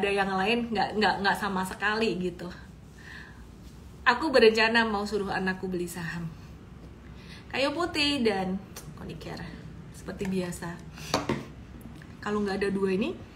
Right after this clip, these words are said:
kayak gelisah gimana gitu, aneh rasanya. Oke, nanti aku bahas C P O, tapi ke-, dari kemarin udah bahas C P O terus, aku bosen.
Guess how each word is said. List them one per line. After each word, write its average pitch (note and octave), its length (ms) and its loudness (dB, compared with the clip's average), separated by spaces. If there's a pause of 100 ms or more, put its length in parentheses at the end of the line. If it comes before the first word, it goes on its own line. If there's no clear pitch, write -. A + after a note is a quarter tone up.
(340)
kayak - 480 -6
gelisah G#3 480 0
gimana A3+ 320 0
gitu, A#3 240 -2
aneh A#3 320 -2
rasanya. A3 480 -2 (400)
Oke, A#3 480 6 (320)
nanti E4 160 8
aku G4 160 6
bahas C4 320 8
C C4 80 -4
P - 160 0
O, C4+ 80 2
tapi C#4+ 240 0
ke-, B3 80 -10
dari G#3 240 4
kemarin A3+ 320 2
udah F#3+ 160 4
bahas F3 240 0
C G3 80 -2
P F#3+ 160 -2
O F#3+ 80 -4
terus, G3 240 -4
aku F#3+ 160 -4
bosen. F3+ 400 -2